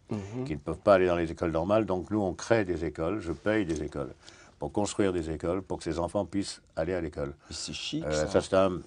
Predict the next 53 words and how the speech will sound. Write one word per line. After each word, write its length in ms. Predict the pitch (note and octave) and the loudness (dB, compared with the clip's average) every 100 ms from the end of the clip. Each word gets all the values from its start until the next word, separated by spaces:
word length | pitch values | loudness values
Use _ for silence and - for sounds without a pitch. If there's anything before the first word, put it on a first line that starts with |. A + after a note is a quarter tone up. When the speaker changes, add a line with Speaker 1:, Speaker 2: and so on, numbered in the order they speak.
| - - D2 | -14 -12 -10
Speaker 2:
c'est, 240 | - G#2 - _ - - - - - - D2 | -4 -4 -4 _ -20 -18 -18 -18 -20 -16 -8
ça 220 | - G#2 | 0 2
me 140 | G2+ | 2
touche 480 | G2 A#2 G#2+ - - - | 2 0 0 -4 -10 0
de, 260 | F#2 F2 E2 | 2 2 0
de, 120 | F2 | 0
de 120 | F#2 | 0
près. 360 | F2 A2 A#2+ C3+ | 2 6 6 6
C'est 340 | F#2 F2 E2+ - - - - - _ | 0 0 -2 -4 -20 -20 -20 -20 _
d'abord 180 | E2+ F#2+ | 0 0
parce 140 | F#2 | -2
que 80 | F2 | -4
mes, 180 | E2+ E2 - | -4 -4 -4
mes, 200 | D#2 D#2+ | -4 -4
mes 180 | D#2 E2 | -2 -2
filles 240 | - G#2+ | 0 0
viennent 240 | F2 F2 D#2+ | 0 -2 -2
du 80 | |
Vietnam 480 | D2+ D#2 F#2+ G#2+ A#2+ - - - - - _ | -6 -6 -2 -2 -4 -10 -20 -20 -20 -20 _
et 100 | E2+ | -8
que 140 | - F2+ | -6 -4
pour 200 | E2 F2+ | -4 0
moi, 120 | G#2+ | 0
c'est 120 | - | -2
quelque 280 | - E2 F#2 | -4 -4 -4
chose 200 | E2+ G2 | -4 -4
que 120 | - | -2
je 120 | D#2+ | -2
leur 160 | E2 E2 | 0 -2
dois. 240 | C#2+ C#2 C2+ E2 - | 0 0 -2 -10 -10
Speaker 1:
Est-ce 100 | - | -4
que 120 | C#3 | -2
les 100 | A#2+ | -2
Chinois 460 | - - B2+ B2+ | -2 -6 0 2
auront 180 | C#3 G2 | 4 2
le 80 | F#2+ | 0
droit 240 | F2+ G#2+ | 0 -2
à 80 | G2 | -4
Johnny 300 | F2+ G#2+ G#2 | -2 -4 -2
Hallyday 420 | G2+ G2+ G2+ G#2 | -6 -6 -6 -4
un 80 | F#2 | -6
jour ? 300 | F2 G2+ F#2 - | -10 -12 -12 2
Speaker 2:
Oui, 160 | G2 C3 | 8 10
on 80 | C#3 | 10
doit 140 | A#2+ | 8
chanter 200 | B2 B2+ | 8 2
en 60 | B2+ | 0
Chine 240 | - E2+ | 0 -2
aussi, 200 | E2 - | -2 -6
ouais. 60 | D2+ | -4
Speaker 1:
Oh. 480 | - - - _ F2 | -4 -6 -12 _ -14
Speaker 2:
Ouais, 40 | E2+ - _ _ | -14 -16 _ _
ouais. 40 | - | -4